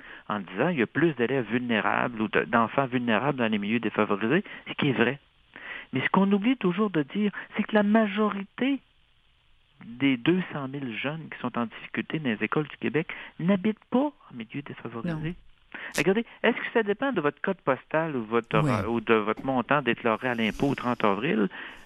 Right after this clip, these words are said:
Speaker 1: le fait d'avoir un enfant qui a un trouble de l'autisme ?
Speaker 2: Hmm.
Speaker 1: D'avoir un enfant qui a un trouble d'articulation, est-ce que ça dépend de votre code postal, que vous habitez un coin défavorisé,
Speaker 2: Ouais.
Speaker 1: ou est-ce que ça dépend de votre revenu familial ?
Speaker 2: Hmm.
Speaker 1: Non.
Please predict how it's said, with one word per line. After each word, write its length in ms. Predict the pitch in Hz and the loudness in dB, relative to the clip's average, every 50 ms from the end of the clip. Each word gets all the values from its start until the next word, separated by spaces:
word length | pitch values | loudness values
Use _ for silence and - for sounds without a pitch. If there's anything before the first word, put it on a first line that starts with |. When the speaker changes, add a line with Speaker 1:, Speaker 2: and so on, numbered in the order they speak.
| - | -2
Speaker 1:
le 100 | - 120 | 0 0
fait 160 | 117 - 170 156 | 2 4 4 4
d'avoir 340 | 139 123 117 135 135 123 | 4 4 4 4 2 2
un 120 | 120 113 113 | 0 0 0
enfant 260 | 110 104 - 156 160 | 0 -2 -2 -4 -6
qui 100 | - - | -6 -6
a 20 | 107 | -6
un 40 | 98 | -4
trouble 240 | - 139 147 135 - | -4 -4 -2 0 0
de 60 | 104 | 0
l'autisme ? 540 | 98 95 - - - - - - - - - - _ _ _ _ - | 0 -2 -4 -8 -10 -12 -12 -12 -16 -16 -18 -18 _ _ _ _ -4
Speaker 2:
Hmm. 200 | 170 156 139 127 120 - - - - | -2 -2 -2 -2 -4 -8 -4 0 2
Speaker 1:
D'avoir 200 | 127 160 185 190 | 4 4 4 4
un 100 | 165 151 | 2 2
enfant 160 | 160 220 220 | 2 0 0
qui 60 | 196 | 0
a 40 | 127 | 0
un 60 | 110 | -2
trouble 200 | - 151 170 160 | 0 -2 -2 0
d'articulation, 680 | 127 117 - - - - 120 113 107 101 - 156 160 151 | -2 -2 -2 -6 -10 -4 -2 -2 -2 0 -2 -4 -4 -4
est-ce 100 | - - | -6 -4
que 60 | - - | -2 0
ça 80 | 113 110 | 0 2
dépend 240 | 113 - - 147 | 0 0 0 -2
de 80 | 135 117 | 0 0
votre 160 | 113 - _ | -2 0 _
code 180 | - 135 123 - | 2 0 2 0
postal, 420 | - 107 - - - 139 139 127 113 | -2 -4 -2 -2 -2 -2 -2 -2 -2
que 60 | 110 | 0
vous 100 | 104 107 | 0 2
habitez 220 | 110 101 - 123 120 | 2 2 2 0 -2
un 80 | 113 | 0
coin 160 | - - 120 | 0 0 0
défavorisé, 520 | 117 117 165 - 143 127 117 120 135 170 233 | 0 2 2 2 2 0 0 -2 0 2 2
Speaker 2:
Ouais. 120 | 330 320 - - - 147 131 101 | 2 2 0 -4 -8 -6 -2 -2
Speaker 1:
ou 60 | 120 | -2
est-ce 120 | 110 - - | -2 -2 -4
que 80 | - | -2
ça 100 | - 120 | 0 2
dépend 320 | 110 113 107 - 139 139 131 | 2 2 2 2 2 0 2
de 100 | 117 113 | 2 2
votre 240 | 104 117 - - - | 2 2 0 2 2
revenu 440 | 123 120 117 127 147 220 294 294 | 0 0 0 0 0 0 0 2
familial ? 500 | - - 180 170 175 180 208 240 254 233 190 | 2 2 2 2 0 0 0 0 0 0 0
Speaker 2:
Hmm. 80 | 156 | 2
Speaker 1:
Non. 220 | 143 151 185 240 | 4 4 4 2